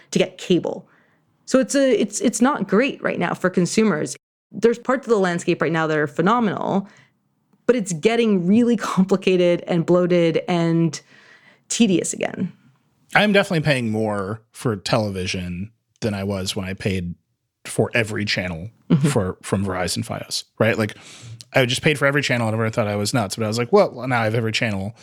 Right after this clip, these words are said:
Speaker 2: I'm just paying this one company for this bundle, but it has every channel." Now it's like, "Well, I'm paying YouTube T V. I'm paying for H B O Max. I'm paying for Netflix." I'm,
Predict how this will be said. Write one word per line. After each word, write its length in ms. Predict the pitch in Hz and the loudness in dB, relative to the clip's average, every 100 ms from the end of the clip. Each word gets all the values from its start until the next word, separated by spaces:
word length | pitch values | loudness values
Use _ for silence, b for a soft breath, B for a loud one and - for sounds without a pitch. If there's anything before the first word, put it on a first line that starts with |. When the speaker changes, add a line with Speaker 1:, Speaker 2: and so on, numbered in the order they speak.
| b b b - | b b b -2
Speaker 2:
I'm 140 | 131 | 0
just 100 | 135 | 2
paying 140 | 160 127 | 0 0
this 120 | - | 0
one 120 | 120 | -2
company 240 | 113 110 | -2 -4
for 100 | 101 | -4
this 140 | 104 - | -4 0
bundle, 320 | 170 135 113 | 0 0 -2
but 100 | 101 | -2
it 40 | |
has 180 | 113 123 | -2 0
every 180 | 117 113 | -2 -2
channel." 380 | 107 87 82 - B B B B B | -4 -6 -12 -18 B B B B B
Now 180 | 151 143 | 0 2
it's 120 | 120 | -2
like, 200 | 110 - - | -6 -6 2
"Well, 160 | 131 | 2
I'm 140 | 120 117 | 2 2
paying 260 | 160 123 | 0 2
YouTube 300 | 123 123 123 | 0 0 0
T 140 | - 113 | 0 -2
V. 320 | 95 90 151 b b b b - | -2 -10 -12 b b b b -2
I'm 160 | 117 113 | 0 2
paying 640 | 127 107 98 98 95 113 - - | 0 0 -2 -4 -4 -6 -10 -10
for 160 | - 117 | 0 0
H 160 | 120 | 2
B 80 | 123 | 0
O 20 | |
Max. 340 | 104 98 107 - | -2 -4 -4 -2
I'm 60 | |
paying 140 | 110 113 | 0 0
for 120 | 120 | 0
Netflix." 600 | 110 101 - 101 120 - | 0 0 -2 -2 -2 -4
I'm, 140 | 104 | -6